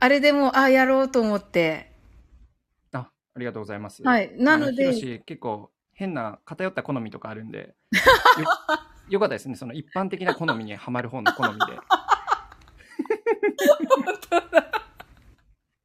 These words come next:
Speaker 1: うん。確かにね。あの、それでね、
Speaker 2: はい。
Speaker 1: 結局このサオリンカフェも、あの、
Speaker 2: うん。
Speaker 1: ヒロシがね、あのね、ワークアウトしてる時に、ヒロシの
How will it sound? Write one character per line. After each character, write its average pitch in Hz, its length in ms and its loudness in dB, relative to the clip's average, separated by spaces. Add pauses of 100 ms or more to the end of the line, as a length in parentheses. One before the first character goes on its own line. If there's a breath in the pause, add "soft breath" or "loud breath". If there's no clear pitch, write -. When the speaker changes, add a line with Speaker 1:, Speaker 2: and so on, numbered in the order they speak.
(1040 loud breath)
Speaker 1:
う 359 460 2
ん。 294 100 -8 (480 loud breath)
確 311 300 2
か 269 120 4
に 220 180 0
ね。 208 280 -2 (240 loud breath)
あ 254 160 4
の、 269 280 0
そ 330 120 -2
れ 349 140 0
で 370 100 -4
ね、 381 60 -6
Speaker 2:
は 381 60 -4
い。 - 40 -18
Speaker 1:
結 370 240 -4
局 349 240 -6
こ 349 140 -2
の 339 100 0
サ 359 260 2
オ 359 60 -2
リ 370 160 -2
ン 381 60 -8
カ 392 180 -4
フ 320 120 -4
ェ 247 80 2
も、 226 460 -2 (520 loud breath)
あ 247 100 2
の、 233 440 0
Speaker 2:
う 240 40 -2
ん。 - 20 -6
Speaker 1:
ヒ 370 120 -2
ロ 359 120 0
シ 262 140 -2
が 190 140 -2
ね、 185 400 -4 (240)
あ 285 140 2
の 294 120 -2
ね、 254 480 -2 (220)
ワ 339 320 4
ー - 0 -
ク 392 260 0
ア 381 120 2
ウ 294 60 -2
ト 254 140 -2
し - 100 -4
て 214 140 0
る 196 60 -6
時 185 280 -6
に、 175 380 -4 (280)
ヒ 349 160 0
ロ 349 120 4
シ 226 140 0
の 196 80 0